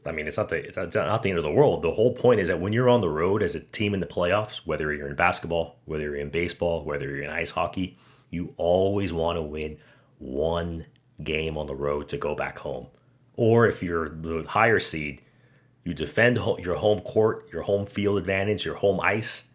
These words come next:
and you go on the road and you have to win one game. And the Phillies did that. They took one, they went back to Philadelphia, one one. And again, what drove me crazy is their first baseman, the Phillies' first baseman, Rhys Hoskins, made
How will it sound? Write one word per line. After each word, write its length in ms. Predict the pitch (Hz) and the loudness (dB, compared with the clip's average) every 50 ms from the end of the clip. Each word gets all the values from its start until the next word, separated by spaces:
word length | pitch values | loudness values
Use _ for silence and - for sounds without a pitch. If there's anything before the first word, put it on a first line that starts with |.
| _ _ _ _ _ _ _ _ | _ _ _ _ _ _ _ _
and 80 | - 71 | -12 -12
you 60 | 73 | -4
go 200 | 73 92 98 107 | 2 6 6 8
on 100 | 110 107 | 6 6
the 60 | 107 101 | 2 2
road 360 | 101 104 107 110 110 - - | 2 4 4 4 2 0 -4
and 100 | 82 78 | -6 -8
you 140 | 78 78 - _ - - | -8 -10 -12 _ -18 -12
have 320 | - - 104 101 107 - - | 0 4 4 4 4 2 -2
to 120 | - 101 | -4 -2
win 220 | 90 92 90 87 | -2 -2 -2 -2
one 200 | 85 82 82 78 | -2 -2 -2 0
game. 300 | 71 78 78 71 67 - - _ | 2 2 2 2 0 -6 -16 _
And 160 | - 101 90 | -8 -6 -6
the 40 | 85 | -6
Phillies 320 | - - 139 127 131 113 | 0 0 2 4 4 4
did 200 | 90 131 160 156 | 4 4 4 4
that. 180 | 101 80 - - | 2 0 0 -2
They 80 | 92 85 | -8 -4
took 220 | - - 90 80 | -2 -4 -4 -2
one, 240 | 82 78 80 85 - - | -4 -4 -4 -4 -2 -4
they 160 | 85 82 82 | -6 -6 -6
went 220 | - 95 104 113 | -4 -2 0 2
back 140 | 123 113 - | 2 2 2
to 80 | - 98 | -2 -2
Philadelphia, 580 | - 107 101 98 101 101 98 - 104 98 98 | 0 0 2 4 2 2 2 0 -2 -2 -2
one 320 | 92 82 82 98 101 101 98 | 0 0 0 0 0 0 0
one. 320 | 95 92 95 98 95 92 - _ _ _ _ _ _ _ _ _ _ - | 0 2 2 0 -2 -6 -10 _ _ _ _ _ _ _ _ _ _ -10
And 120 | 82 80 | -10 -8
again, 200 | 76 - - - | -4 -2 -2 -2
what 140 | 80 85 85 | -2 -4 0
drove 220 | - 104 107 95 | 2 2 2 2
me 80 | 101 95 | 0 -4
crazy 520 | - - 98 95 101 101 85 78 85 82 | -4 -4 -4 -2 -2 -2 -4 -4 -4 -6
is 160 | 78 73 69 | -6 -8 -8
their 260 | 78 76 76 73 - - - _ _ _ _ - _ _ _ _ | -8 -8 -8 -8 -8 -10 -20 _ _ _ _ -20 _ _ _ _
first 440 | _ - 104 110 120 117 - - - | _ 0 2 2 2 2 -2 -4 -2
baseman, 380 | - 92 95 90 - - 78 73 | 0 0 0 0 -2 -4 -6 -6
the 60 | 76 | -8
Phillies' 380 | - - - 110 117 120 117 117 | -6 -2 -2 0 0 0 -2 -4
first 260 | - 98 92 - - | -6 -6 -6 -6 -4
baseman, 440 | 95 85 78 - - 82 76 73 80 | -6 -6 -6 -6 -10 -12 -12 -8 -4
Rhys 280 | 98 107 110 120 117 | -4 0 0 0 -2
Hoskins, 640 | - - - 92 95 92 - - - 73 69 71 - | -2 0 2 2 2 2 -2 -6 -6 -8 -8 -6 -6
made 340 | 92 101 104 110 110 123 | -4 -2 0 0 0 -2